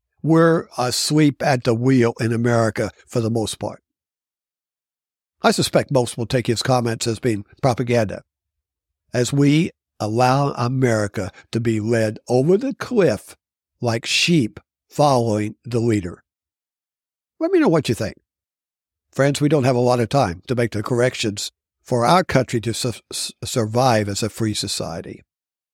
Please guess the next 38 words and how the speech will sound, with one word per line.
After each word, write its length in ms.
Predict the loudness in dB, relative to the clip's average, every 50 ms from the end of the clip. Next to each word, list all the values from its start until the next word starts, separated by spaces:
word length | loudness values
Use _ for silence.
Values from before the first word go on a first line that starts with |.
| _ _ _ _ _ _ _ _ _ _ _ -4
Will 120 | -2 0
you 140 | 2 2 4
help 200 | 4 4 2 2
me 160 | 2 0 0
by 160 | 0 0 -2 -2
liking, 460 | -2 -2 -2 -2 -4 -6 -8 -8 -6
sharing, 480 | -4 -2 -2 0 0 0 0 -2 -2
and 180 | -4 -4 -6 -8 _ _ _ _ _ _ _
subscribing? 640 | -8 -8 -8 -6 -2 0 2 2 2 2 0 -2 -6 _ _ _ -12
And 140 | -10 -4 -2
you 120 | 0 2
know 160 | 2 4 2
the 120 | 2 2 2
drill. 340 | 2 4 2 2 0 -2 -8 _ _ _ _ _ _ _ -4
Hit 160 | -4 -4 -2
that 160 | -2 -4 0
notification 680 | 2 2 2 2 0 0 2 2 2 2 2 0 0 2
bell 200 | 2 2 2 2
so 200 | 2 0 -2 0
you'll 260 | 0 0 0 2 2
know 160 | 2 2 2
about 340 | 2 2 0 0 0 -2 -6 _ -20 _
future 300 | -2 0 0 0 0 0
posts 320 | 0 0 0 0 0 -2 -4
when 100 | -4 -4
they 100 | -2 -2
come 180 | -2 -4 -4
out. 160 | -4 -6 -8 _ _ _ _ _ _ _ _ _ _ _ _ _ _ _ _ _ _ _ _ _ _ _
Please 220 | 0 0 2 2 4
leave 180 | 4 4 4
any 180 | 4 2 2 0
comments. 480 | 0 0 0 0 0 -2 -4 -4 -4 -6
I'd 160 | -6 -4 -2
love 200 | 0 0 0 0
to 100 | 0 0
hear 160 | 2 2 0
from 240 | 0 -2 -4 -2 -4
you. 200 | -4 -6 -8